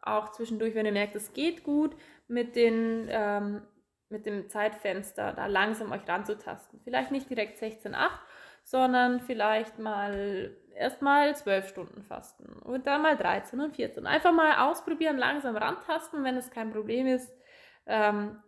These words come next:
dann klappt vielleicht gut, aber überfordert euch nicht damit und, ähm, verliert dann gleich die, den, die Lust dran. <laughs> Es ist auch ganz cool, äh, das zum Beispiel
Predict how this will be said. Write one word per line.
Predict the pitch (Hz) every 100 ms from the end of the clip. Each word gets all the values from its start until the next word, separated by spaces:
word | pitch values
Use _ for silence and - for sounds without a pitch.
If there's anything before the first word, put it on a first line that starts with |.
| -
dann | 202 208 208
klappt | - - -
vielleicht | 226 220 226
gut, | 349 262
aber | 254 233
überfordert | 240 233 233 233 294 285
euch | 240 247
nicht | 262 262
damit | 247 247 247 - - _ _ _
und, | - 220 220 220 220
ähm, | - 214 202 202 202 220 - _ _ _ _ _ _ _
verliert | 214 214 208
dann | 196
gleich | 190 190 196
die, | 202 202 196 202 _ _ _ _ -
den, | 220 220 208 208 202 185 196
die |
Lust | 247 247 233 -
dran. | 196 185 180 208 - 233 - -
<laughs> | 220 320 - 302 - 311 339 339 339 349 349 285
Es | - 277
ist | 294
auch | 294 285 285
ganz | 262 262 -
cool, | 294 311
äh, | 294 - 247 247 247
das | 254 254
zum | - 269
Beispiel | 247 247 277 - 269 262